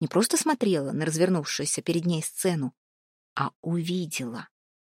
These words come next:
Увидела мужчину, который заметил испуганную, потерянную собачку, забившуюся в угол рядом с ним, и решил потратить несколько секунд своей жизни на то, чтобы успокоить ее, показать, что ее не бросили.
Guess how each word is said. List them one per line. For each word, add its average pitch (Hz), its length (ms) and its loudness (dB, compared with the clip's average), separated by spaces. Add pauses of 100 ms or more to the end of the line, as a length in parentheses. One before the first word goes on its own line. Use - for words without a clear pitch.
(180)
Увидела 180 500 0
мужчину, 190 500 4
который 175 340 2
заметил 180 460 4
испуганную, 175 520 2
потерянную 156 520 2
собачку, 156 600 2 (240)
забившуюся 156 720 0
в 170 100 0
угол 156 260 2
рядом 156 280 0
с - 140 -2
ним, 165 260 0 (340)
и 170 80 6
решил 165 260 4
потратить 214 440 0
несколько 180 420 2
секунд - 380 0
своей 165 280 0
жизни 240 480 2 (460)
на 156 80 -2
то, 220 120 0
чтобы 180 260 0
успокоить 240 680 -2
ее, 147 220 -4 (420)
показать, 175 380 0
что - 180 -2
ее 170 180 2
не 208 140 6
бросили. 180 720 -2